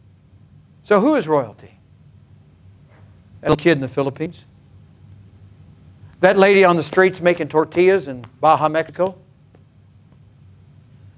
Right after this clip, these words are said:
If they know Jesus, they're royalty. The person who's sitting today in Central Baptist Church, Woodbridge, Virginia.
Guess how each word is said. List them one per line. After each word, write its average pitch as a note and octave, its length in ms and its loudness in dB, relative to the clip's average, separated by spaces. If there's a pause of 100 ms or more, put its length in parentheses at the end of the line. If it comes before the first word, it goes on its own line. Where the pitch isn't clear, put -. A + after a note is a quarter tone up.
(220)
If D#3 100 -4
they G#3+ 100 2
know A3 160 4
Jesus, F#3 680 0
they're E3+ 200 -2
royalty. E3 520 -2 (1500)
The E3 80 -4
person C4+ 520 2 (160)
who's G#3+ 200 0
sitting C#4+ 520 0 (120)
today F#3+ 680 2 (320)
in F#3 180 2
Central G#3+ 340 0
Baptist F#3+ 400 0
Church, F#3 280 -2
Woodbridge, E3 340 -2
Virginia. C#3 460 -8